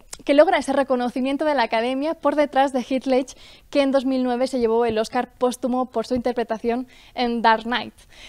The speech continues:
Así que, mm, esa ha sido una de las sorpresas junto a Parasite, como ya la adelantábamos. Ha sido un fenómeno porque es la primera vez que una película surcoreana se lleva tal homenaje y tanto aplauso, ¿no?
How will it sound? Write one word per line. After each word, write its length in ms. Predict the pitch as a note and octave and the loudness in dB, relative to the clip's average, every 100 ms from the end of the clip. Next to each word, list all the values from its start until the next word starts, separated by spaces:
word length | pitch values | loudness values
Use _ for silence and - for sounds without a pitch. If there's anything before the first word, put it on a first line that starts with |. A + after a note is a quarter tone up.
| - - | -20 -4
Así 300 | C4+ C#4 C#4 | -2 0 0
que, 220 | D4+ C#4+ - | 2 2 2
mm, 260 | B3+ A3 - - | -2 -2 -6 -2
esa 220 | - C#4 | 2 4
ha 40 | D#4 | 4
sido 200 | D#4 D4+ | 4 6
una 120 | C#4 | 4
de 40 | |
las 120 | A#3+ B3 | 2 0
sorpresas 520 | C4 D4+ C#4+ D4+ - | 2 4 4 0 -2
junto 500 | - C#4+ C#4 D4+ D4 | 0 4 4 6 8
a 300 | C4+ E4 - | 8 4 2
Parasite, 520 | D#4 D#4 A#3 A3 F#3 - | 4 4 2 -4 -8 -4
como 180 | G#3+ G#3+ | -2 2
ya 160 | A#3+ | 4
la 80 | A#3+ | 4
adelantábamos. 720 | B3 A3+ A#3 A3 G3+ F#3+ F#3+ - | 4 4 2 0 0 -2 -8 -8
Ha 80 | A#3 | -2
sido 220 | C#4 C#4 | 2 2
un 100 | D4 | 2
fenómeno 560 | - C#4+ C4 C4 C#4 D4 | 0 0 0 0 -2 -2
porque 220 | A#3+ A#3+ | -4 -2
es 100 | B3 | 0
la 140 | A#3+ | 0
primera 440 | G#3+ A3 G#3 C#4 D#4 | 0 -4 -2 2 2
vez 200 | C4 E4 - - - - | 0 -4 -10 -20 -20 -2
que 120 | D#4+ | 2
una 160 | F4+ | 2
película 420 | F4+ D#4+ D4+ D#4 D4 | 2 0 -2 -4 -2
surcoreana 680 | D#4+ E4 F4+ E4 C4 C4+ F4+ - - | -2 0 2 2 2 -2 -6 -12 -20
se 200 | - D#4 | -2 2
lleva 260 | C#4+ D4+ E4 | 4 6 6
tal 340 | - - D#4 | 4 6 8
homenaje 600 | E4 D#4 C#4 C#4 - F4 - | 6 4 2 2 2 0 0
y 120 | C4 | 0
tanto 420 | C4 C4+ D#4+ D#4 | 0 2 2 4
aplauso, 600 | G#3+ G3+ F4 F#4+ D#4 G#3 | 6 4 4 4 2 -2
¿no? 200 | G3+ F4+ | -2 -2